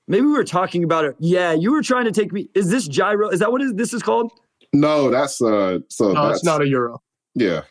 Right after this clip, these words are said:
Speaker 2: No, it's, no, this is en-, en-, entirely different. I'm not, I'm not necessarily a, a cabbage.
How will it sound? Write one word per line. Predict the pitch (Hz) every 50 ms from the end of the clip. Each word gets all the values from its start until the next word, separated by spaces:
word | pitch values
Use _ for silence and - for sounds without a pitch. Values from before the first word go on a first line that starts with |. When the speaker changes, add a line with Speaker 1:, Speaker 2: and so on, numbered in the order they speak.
| _ _ - - _
Speaker 2:
No, | 127 113 98 85
it's, | 85 98 98 - - 110
no, | 110 104
this | 120 127
is | - 101 90
en-, | 95 90 -
en-, | 107 98 87 78 -
entirely | 90 85 - 101 95 87 78 76 73
different. | 76 82 76 - - 85
I'm | 92 101
not, | 104 98 87 82 - _ _ _ -
I'm | 104
not | 104 101 - -
necessarily | 92 90 - 101 95 85 85 80
a, | 73 71 - - 87
a | 80
cabbage. | - - 90 90 76 78 76 - -